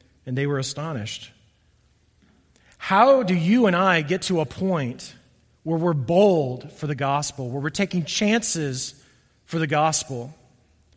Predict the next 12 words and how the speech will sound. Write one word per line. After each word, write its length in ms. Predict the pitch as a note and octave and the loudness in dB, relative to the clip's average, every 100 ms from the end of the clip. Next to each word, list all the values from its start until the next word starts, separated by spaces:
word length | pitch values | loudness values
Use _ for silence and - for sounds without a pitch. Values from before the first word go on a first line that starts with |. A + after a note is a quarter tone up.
| _ _ _ _ _ _ _ _ _ - | _ _ _ _ _ _ _ _ _ -8
When 120 | D#3 | -2
we 100 | F3+ | 0
recognize 720 | E3+ A3 B3 G3+ F3+ D#3 D3 D3 | 4 4 4 4 4 2 0 -2
that 160 | D#3+ | -4
the 180 | F3 F#3 - | -4 -6 -4
only 400 | G3 A#3 D4 A3 | 2 4 6 4
thing 260 | - G3+ F3 | 2 0 2
worth 240 | F3+ E3+ | 0 0
living 240 | F3 G3+ F3+ | 0 0 -2
for 380 | D3+ D3+ D3 | -4 -2 -2
is 260 | D3 D3 B2 | -4 -6 -6
Jesus, 720 | A2+ D#3+ A#3 F#3 E3+ D#3 - | -4 2 2 2 -2 -2 -6